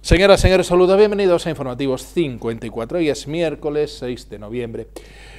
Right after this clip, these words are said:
El concejal de Deportes del Ayuntamiento de Pozoblanco, Eduardo Lucena, ha anunciado que se van a comenzar a celebrar foros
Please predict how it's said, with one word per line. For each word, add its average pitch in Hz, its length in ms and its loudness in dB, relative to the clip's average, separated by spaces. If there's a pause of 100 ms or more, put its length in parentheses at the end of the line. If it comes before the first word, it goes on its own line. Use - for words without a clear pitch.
(280)
El 139 100 -4
concejal 190 320 4
de 254 80 8
Deportes 180 540 2
del 135 100 -2
Ayuntamiento 131 440 -4
de 131 40 -6
Pozoblanco, 127 540 -4
Eduardo 160 360 0
Lucena, 165 360 0
ha - 20 0
anunciado 175 420 -2
que 156 80 -8
se 143 140 -6
van 170 160 0
a 185 80 -6
comenzar 143 380 -4
a - 20 -2
celebrar 139 540 -2
foros - 680 2